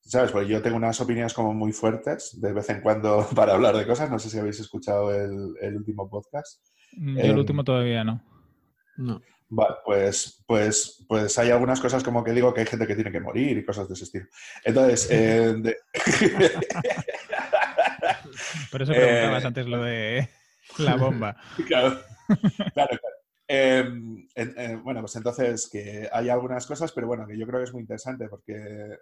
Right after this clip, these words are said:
Speaker 1: ellos tienen una perspectiva más de marketing, de diseño, más parte de programación que da Andros también, pero yo tengo una perspectiva, pues eso, más de formador y más de tecnologías, más rollo Java y,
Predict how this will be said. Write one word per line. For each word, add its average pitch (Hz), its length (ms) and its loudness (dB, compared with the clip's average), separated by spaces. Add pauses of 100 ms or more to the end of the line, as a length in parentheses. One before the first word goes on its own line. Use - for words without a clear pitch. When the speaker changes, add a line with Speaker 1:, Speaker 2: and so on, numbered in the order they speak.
Speaker 1:
ellos 120 300 -10
tienen 123 240 -12
una 117 360 -10
perspectiva 117 960 -6 (320)
más 110 220 -20
de 113 80 -20 (160)
marketing, 117 580 -14
de 104 80 -14
diseño, 120 760 -14
más 107 300 -14
parte 113 240 -14
de 110 100 -14
programación 110 460 -20
que 107 80 -20
da 104 140 -14
Andros 110 240 -20
también, 123 320 -10 (960)
pero 107 200 -10
yo 110 160 -6
tengo 117 280 -6
una 117 240 -8
perspectiva, 120 520 -6
pues 104 140 -12
eso, 110 140 -18
más 104 160 -14
de 117 80 -14
formador 117 720 -4
y 104 60 -8
más 110 180 -14
de 113 80 -10
tecnologías, 107 720 -12
más 104 140 -10
rollo 101 260 -16 (140)
Java 113 960 -4 (420)
y, 107 760 -10